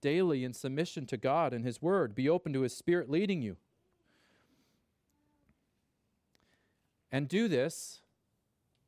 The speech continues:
not because the most important thing in life is to find and root out every single sin in your life. That's not all that God calls us to. That's not the essence of salvation.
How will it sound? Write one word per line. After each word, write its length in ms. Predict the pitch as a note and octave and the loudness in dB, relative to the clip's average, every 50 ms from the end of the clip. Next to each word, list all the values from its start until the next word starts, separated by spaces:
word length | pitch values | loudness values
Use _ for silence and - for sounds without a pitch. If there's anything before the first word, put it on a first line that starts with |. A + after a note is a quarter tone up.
| _ | _
not 280 | - C#3+ E3+ F#3+ G#3 G3+ | 0 2 2 2 2 0
because 340 | F#3+ A3+ - - G#3+ G3 E3+ | 0 0 0 2 0 0 0
the 100 | F3+ F#3+ | 0 0
most 280 | F#3 F#3+ F#3+ F#3+ - | 2 2 2 0 -2
important 400 | G3 E3+ - F#3 F#3+ F#3 F3+ E3+ | -4 -2 0 0 0 0 0 -2
thing 180 | - F#3+ F3+ F#3 | -2 -2 0 0
in 80 | F#3 F3 | 0 2
life 300 | D#3 D3+ D3+ E3 - - | 2 2 2 0 0 -2
is 140 | D#3 D3 | -4 -4
to 80 | - D#3 | -4 -6
find 400 | - - D#3 D3 D#3 E3 E3 D3+ | -4 -2 -2 -2 0 -2 -2 -2
and 120 | C#3 C3 | -2 0
root 180 | C3 C#3+ D#3 D#3 | 0 0 2 2
out 160 | D#3 D3+ D3 | 2 2 2
every 180 | C#3+ C3+ C#3+ C#3 | 0 -2 -2 -4
single 280 | - D3 C#3 C3+ C3 | -6 -6 -6 -6 -6
sin 220 | A#2 - B2+ A#2 A2+ | -4 -4 -4 -4 -2
in 80 | A2+ | -2
your 100 | A2+ A#2 | -2 0
life. 360 | C3 E3+ F3+ C3 F2+ - - - _ _ _ _ _ _ _ _ _ _ _ _ _ _ _ _ _ _ _ _ _ _ _ _ _ _ _ _ _ _ _ _ _ _ _ _ _ _ _ | 2 2 2 0 -2 -8 -16 -20 _ _ _ _ _ _ _ _ _ _ _ _ _ _ _ _ _ _ _ _ _ _ _ _ _ _ _ _ _ _ _ _ _ _ _ _ _ _ _
That's 340 | C3+ C3+ D3 - - - - | 0 0 0 -2 -8 -10 -6
not 280 | C#3+ C#3 C#3 C3 - - _ _ _ _ _ _ _ _ _ _ _ _ _ _ _ _ _ _ _ _ _ _ _ _ _ _ _ _ _ _ _ _ _ _ _ _ _ _ _ | -4 -4 -4 -4 -6 -10 _ _ _ _ _ _ _ _ _ _ _ _ _ _ _ _ _ _ _ _ _ _ _ _ _ _ _ _ _ _ _ _ _ _ _ _ _ _ _
all 160 | - A#2+ A#2+ | -4 -2 -2
that 80 | A#2 A#2 | -2 -2
God 240 | G#2 B2+ B2 A#2+ - | -2 -2 -2 -2 -6
calls 340 | - - G3 G3 F#3 D#3 A#2+ | -4 -2 0 0 0 0 -2
us 140 | A2 - | -8 -10
to. 160 | - - A2+ A2+ | -8 -8 -2 0
That's 260 | C3 C3 C#3 - - | 0 -2 -2 -4 -6
not 180 | C#3+ C3+ C3+ | -6 -6 -6
the 160 | - C#3 C3 C3 | -8 -8 -4 -4
essence 420 | B2+ B2+ - - C3+ B2 A#2 - | -4 -4 -4 -8 -12 -12 -12 -10
of 200 | - A#2 G#2+ G#2 | -8 -6 -6 -6
salvation. 640 | - - - A#2+ B2+ C3+ E3+ F3 D#3+ - - - | -8 -6 -4 -4 -2 -2 -2 -2 -4 -4 -10 -18